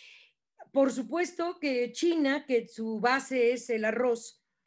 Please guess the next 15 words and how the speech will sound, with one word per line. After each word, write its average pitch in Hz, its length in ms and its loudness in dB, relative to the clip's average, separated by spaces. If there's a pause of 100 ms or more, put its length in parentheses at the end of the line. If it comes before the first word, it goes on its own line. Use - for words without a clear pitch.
(100)
ellos 262 300 0
tienen 254 400 -4
pato 240 320 -2
y 220 40 -4
cerdo, 220 500 -4
no 214 300 -4
tienen, 214 640 -4 (260)
eh, 180 880 -10 (760)
la, 202 180 -6
la, 190 220 -8
lo 190 180 -8
que 185 80 -12
son 214 220 -6
las 185 180 -8
vacas. 202 520 -4